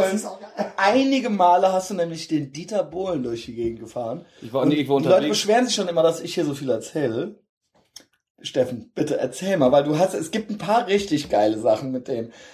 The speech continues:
Speaker 2: Also eins, was ich richtig geil fand, war, dass der dann, du musstest dann mit dem irgendwo bei irgendeinem Porsche-Händler rausfahren, weil der die
Speaker 3: Ja,
Speaker 2: Faxen
Speaker 3: ja,
Speaker 2: dicker
Speaker 3: ja,
Speaker 2: hatte.
Speaker 3: ja, nee, das
Speaker 2: Ja,
Speaker 3: ist
Speaker 2: genau.
Speaker 3: irgendwie anders los. Also ich war, ich war halt immer unterwegs mit Bruce Darnell, Stevie Van der Vaart oder mit dem Bohlen quasi.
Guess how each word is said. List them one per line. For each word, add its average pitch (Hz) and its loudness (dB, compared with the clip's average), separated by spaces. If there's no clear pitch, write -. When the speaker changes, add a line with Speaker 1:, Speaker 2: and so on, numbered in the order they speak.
Speaker 2:
Also - 2
eins, 196 -2
was 165 2
ich - -8
richtig 175 -2
geil 170 6
fand, 175 -8
war, 147 6
dass 160 4
der 160 4
dann, 160 4
du 151 -4
musstest 220 0
dann 180 2
mit 165 -6
dem 170 -2
irgendwo 165 0
bei 160 4
irgendeinem 165 -4
Porsche-Händler 151 0
rausfahren, 135 2
weil 139 4
der 147 4
die 147 -2
Speaker 3:
Ja, 156 6
Speaker 2:
Faxen 170 4
Speaker 3:
ja, 160 4
Speaker 2:
dicker 151 6
Speaker 3:
ja, 151 6
Speaker 2:
hatte. 139 6
Speaker 3:
ja, 131 6
nee, 127 0
das 131 0
Speaker 2:
Ja, 156 4
Speaker 3:
ist 156 2
Speaker 2:
genau. 139 6
Speaker 3:
irgendwie 117 0
anders 92 -8
los. - -20
Also 117 -2
ich 120 -6
war, 135 6
ich 120 -8
war 143 6
halt 139 4
immer 147 6
unterwegs 143 4
mit 123 0
Bruce 135 0
Darnell, 123 2
Stevie 123 0
Van 123 6
der 143 4
Vaart 147 2
oder 135 4
mit 123 2
dem 113 0
Bohlen 101 -2
quasi. - -6